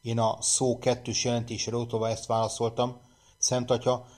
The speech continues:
nem hiszem, hogy az önéhez hasonló keresztet adhatna nekem." A pápa elmosodott, rámutatott egy melk keresztjére, amit nekem akart ajándékozni. "Erről a keresztről van szó."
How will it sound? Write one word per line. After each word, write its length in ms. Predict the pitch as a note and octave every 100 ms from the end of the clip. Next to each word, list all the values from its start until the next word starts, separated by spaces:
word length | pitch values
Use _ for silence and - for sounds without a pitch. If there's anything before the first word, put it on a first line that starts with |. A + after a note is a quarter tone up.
| _
nem 180 | C3 C3+
hiszem, 280 | B2+ - A2+
hogy 120 | A2
az 140 | F#2+
önéhez 400 | C3+ B2 A2+ G#2+
hasonló 460 | A#2+ A#2 A#2+ A2 G2+
keresztet 520 | B2 A2+ G#2+ - G#2+
adhatna 440 | A2+ - G#2 -
nekem." 520 | G#2+ G#2+ - G#2+ G2 - _ _ _ _ _
A 40 | -
pápa 300 | A#2 A2+ A#2+
elmosodott, 680 | B2 B2+ B2 - B2 B2 - - - _
rámutatott 680 | A#2 B2+ B2 A#2+ A2+ A2+ -
egy 140 | G#2
melk 260 | A2 A#2 A#2+
keresztjére, 600 | - A#2 A2+ - A#2+ A2
amit 200 | G#2+ -
nekem 320 | A#2+ A#2 G#2+
akart 300 | G2+ G#2+ G2
ajándékozni. 800 | - G#2+ G#2 G2 G2 G2+ F#2+ G2+ - - _ - _ _ _
"Erről 320 | C3+ B2+ A#2
a 80 | G2+
keresztről 500 | - A#2 A#2+ - G#2+
van 160 | G#2 G2+
szó." 380 | - A2+ G2